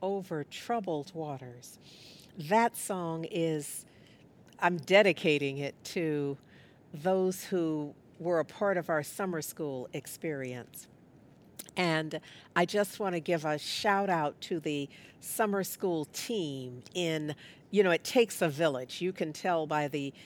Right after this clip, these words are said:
number of names we have squeezed into the slide. Our intention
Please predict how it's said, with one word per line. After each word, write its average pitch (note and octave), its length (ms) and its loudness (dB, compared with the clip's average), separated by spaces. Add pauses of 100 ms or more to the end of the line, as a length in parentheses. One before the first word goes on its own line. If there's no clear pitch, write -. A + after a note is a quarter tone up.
(160)
number E3 380 0
of C#3+ 120 -2
names E3 480 2
we F3 140 2
have D3+ 240 0
squeezed D#3+ 1040 -6
into E3+ 680 -4
the E3+ 100 -2
slide. G#3 600 0 (400)
Our A3 480 6
intention G3 1120 -2